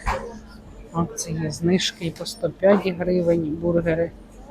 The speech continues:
От хто полюбляє суші, сімдесят дев'ять гривень. Гляньте, яка упаковочка.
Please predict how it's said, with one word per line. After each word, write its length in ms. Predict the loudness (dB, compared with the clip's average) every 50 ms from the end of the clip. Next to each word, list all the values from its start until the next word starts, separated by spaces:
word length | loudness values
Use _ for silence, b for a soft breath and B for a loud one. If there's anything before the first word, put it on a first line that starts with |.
| -16 -14 -12 -10 -10 -10 -10 -12 -12 -12 -14 -14 -18 -18 -20 -20 -18 -18 -16 -16 -14 -14 -16 -16 -18 -20 -20 -18 -16 -16 -14 -14 -14 -16 -16 -16 -18 -14 -12 -10 -10 -10 -12 -16 -20 -20 -20 -20 -20 -20 -20 -20 -12 -2 2
От 200 | 4 4 4 2
хто 240 | 0 2 2 2
полюбляє 680 | 4 4 4 6 6 4 4 4 6 6 8 8 6 4
суші, 500 | 4 4 6 8 8 8 8 6 4 2
сімдесят 500 | 0 2 4 4 4 4 4 0 0 2
дев'ять 340 | 4 4 6 6 6 6 6
гривень. 480 | 8 8 10 10 10 8 8 6 4 6
Гляньте, 300 | 6 6 6 6 4 0
яка 200 | -2 0 0 0
упаковочка. 920 | 0 0 -2 -2 -2 -2 4 6 8 8 8 8 6 2 0 -2 -2 -2